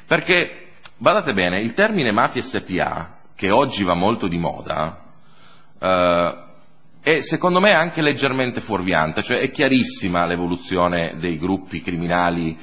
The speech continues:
che diventano quasi delle multinazionali, ma c'è tutto un pezzo di attività criminale che va tenuta assolutamente in considerazione, che è quella della pubblicità della sua immagine,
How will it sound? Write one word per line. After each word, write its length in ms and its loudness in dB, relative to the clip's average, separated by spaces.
che 120 -4
diventano 600 0
quasi 300 2
delle 180 -2
multinazionali, 920 -4
ma 100 -2
c'è 160 -8
tutto 240 -8
un 80 -2
pezzo 300 -4
di 80 -4
attività 400 -4
criminale 520 -4
che 120 -8
va 240 -2
tenuta 440 -2
assolutamente 680 -8
in 100 -8
considerazione, 840 -10
che 120 0
è 80 -4
quella 280 2
della 220 0
pubblicità 560 -4
della 160 -2
sua 180 -4
immagine, 680 -4